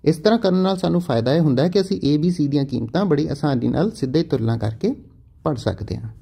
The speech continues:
ਹੁਣ ਇਹ ਵਿਅੰਜਕ, ਇਹ ਵੀ ਸਰਬਸੰਮਤਾ A plus B plus C ਸਾਰੇ ਦੀ ਪਾਵਰ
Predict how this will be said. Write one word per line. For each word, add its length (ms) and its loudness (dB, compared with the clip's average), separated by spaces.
ਹੁਣ 80 6
ਇਹ 100 4
ਵਿਅੰਜਕ, 340 4
ਇਹ 120 -2
ਵੀ 280 -2
ਸਰਬਸੰਮਤਾ 800 0
A 360 2
plus 400 0
B 120 2
plus 520 -4
C 600 -2
ਸਾਰੇ 300 4
ਦੀ 100 -2
ਪਾਵਰ 380 0